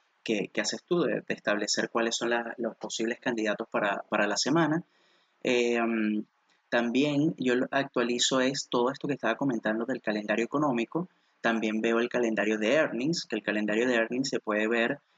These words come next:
eh, uno coloca en Google cal-, eh, calendario de earnings ay-, y, y te aparecen, hay muchas páginas que, que te lo muestran. Yahoo Finance es una, pero es bastante, eh,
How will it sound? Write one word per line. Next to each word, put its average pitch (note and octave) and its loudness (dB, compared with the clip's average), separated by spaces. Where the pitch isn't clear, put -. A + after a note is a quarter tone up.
eh, G2+ 0
uno A2+ -4
coloca G#2+ -2
en A2+ -2
Google A2+ 0
cal-, G#2 0
eh, G2+ -4
calendario A2+ 0
de B2+ 0
earnings B2+ 0
ay-, A2 -6
y, G#2+ -4
y A2+ -6
te G#2+ -2
aparecen, A2 -2
hay G#2 -2
muchas C3 0
páginas C3 2
que, G2+ -4
que G#2 0
te G#2 -2
lo G#2 0
muestran. C3 2
Yahoo A2 -2
Finance A#2 -2
es - -14
una, D3+ 2
pero G#2+ -4
es G#2 -16
bastante, A#2 0
eh, G#2+ 0